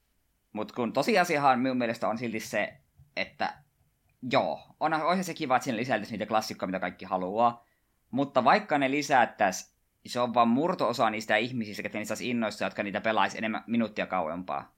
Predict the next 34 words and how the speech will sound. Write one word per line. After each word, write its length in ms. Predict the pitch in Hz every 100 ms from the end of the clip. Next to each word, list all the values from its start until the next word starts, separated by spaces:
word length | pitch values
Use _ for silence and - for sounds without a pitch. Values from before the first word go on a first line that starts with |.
| _ -
On 100 | 143
siellä 220 | 156 151
on 60 |
jo 60 | 147
nyt 280 | 185 - _ -
tosi 240 | 139 143
paljon 220 | 117 107
semmoisia 360 | 107 110 104 101
pelejä, 180 | 104 98
mitä, 220 | 90 92
että 120 | 143
hei, 360 | 190 160 120 - - _ -
tuo 80 |
olisi 100 | 170
kiva 160 | 160 127
pelata 220 | 196 214
uudelleen. 680 | - 185 147 131 127 127 127 _ - _ _ _ _ _ -
Ja 140 | 117
on 120 | 123
alo-, 220 | 127 127
aloittanut 300 | 127 120 117
sillä 120 | 113 107
Super 280 | 104 113
Metroidia 540 | 98 98 101 98 95 92
ja 220 | 90 - _ _ _ _ _ -
Mario 380 | 98 98 98
ja 100 | 92
ties 240 | 98 123 120
mitä. 320 | 117 110 98
Sitten 180 | - 143
kaikki 260 | 135 131
on 100 | 117
pelannut 340 | 113 107 104 104
sen 300 | 104 95